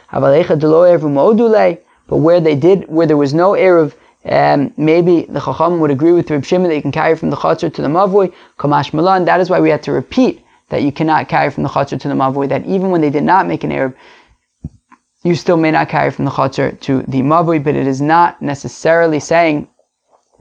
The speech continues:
that you would be unable to carry things within the Mavui. Okay, fine. Meaning things that were in the Mavui when Shabbos began, you know, you could, you could argue that you would be able to carry them within the Mavui. Chaver, that was Daf Tzadi Aleph of Masechta Eruvin.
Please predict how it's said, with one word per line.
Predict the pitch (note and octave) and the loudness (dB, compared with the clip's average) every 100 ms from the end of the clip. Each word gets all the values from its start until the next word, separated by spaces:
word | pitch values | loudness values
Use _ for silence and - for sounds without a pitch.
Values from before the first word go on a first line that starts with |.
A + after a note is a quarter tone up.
| _ - - | _ -20 -14
that | D3+ C#3 C3+ - | -4 0 0 -2
you | C#3+ | -2
would | C#3 | -2
be | D3 | -2
unable | C3+ D3+ C#3+ C#3 | -2 0 -2 -4
to | B2 | -8
carry | - B2 B2 | -6 -4 -4
things | B2 B2 B2+ | -4 -8 -6
within | B2 - G#3 E3+ | -6 -2 0 0
the | |
Mavui. | C3 A2 B2 A#2+ _ _ _ _ _ - | -2 -4 -10 -16 _ _ _ _ _ -20
Okay, | D#3 - - _ | -18 -18 -18 _
fine. | - - - | -6 -6 -6
Meaning | - C3+ | -6 -4
things | C3+ E3+ | -2 -4
that | D#3 C#3 | -2 -2
were | D3+ C#3+ - - _ | 0 -2 -4 -20 _
in | - E3 | -4 -2
the | |
Mavui | D#3+ D#3 D#3 D3+ | 0 0 0 -2
when | C#3 | -4
Shabbos | B2+ D3+ D3+ D3+ | -4 -2 -2 -4
began, | D#3+ G3 F#3 E3+ - _ _ _ _ | -2 2 2 -2 -8 _ _ _ _
you | - | -6
know, | D3 C#3 | -4 -4
you | C#3+ | -6
could, | C#3+ C#3+ - | -4 -6 -6
you | C#3 | -6
could | C#3 | -2
argue | C#3 C#3+ C#3+ | 0 0 0
that | - | -2
you | C3 | -2
would | C3+ C#3+ C3+ | -2 -2 -2
be | C3+ | -2
able | C#3 | -2
to | C3 | -6
carry | B2+ A#2+ | -4 -4
them | A#2+ A#2+ | -4 -6
within | - C3 | -6 -4
the | |
Mavui. | B2+ E3 C#3 - _ _ _ _ _ _ _ _ - - - _ | 0 0 0 -6 _ _ _ _ _ _ _ _ -20 -20 -20 _
Chaver, | - G3+ | -2 2
that | F3+ | 2
was | F#3 G3 | 2 2
Daf | F#3+ F#3 - | 0 0 -4
Tzadi | - F3+ F#3+ D3 | -2 0 0 0
Aleph | E3 F#3+ F#3+ | 0 0 -2
of | - | -8
Masechta | C#3+ C#3 - F3 F3 - - | -8 -8 -6 -4 -4 -6 -4
Eruvin. | F3 G3+ G3 G3 F#3 | 0 2 2 2 0